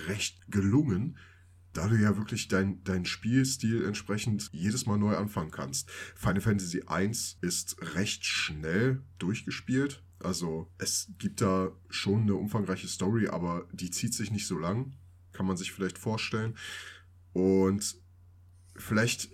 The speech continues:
netter Fun-Fact am Ende. Dieses Spiel hat Square damals den Poppes gerettet. Ich weiß, dass die, ähm,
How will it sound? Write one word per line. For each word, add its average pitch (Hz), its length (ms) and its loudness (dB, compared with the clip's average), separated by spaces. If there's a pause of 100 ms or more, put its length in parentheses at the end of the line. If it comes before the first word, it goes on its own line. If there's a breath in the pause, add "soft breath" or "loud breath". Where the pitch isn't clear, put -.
(160)
netter 117 320 2
Fun-Fact - 460 2
am 95 140 2
Ende. 117 340 2
Dieses 123 340 0
Spiel 117 540 2
hat 104 360 0
Square 107 600 0
damals 101 480 2
den 98 180 0
Poppes 135 380 2
gerettet. - 640 -6
Ich - 200 -8
weiß, 104 260 0
dass 101 200 -4
die, 98 280 2
ähm, 87 420 -2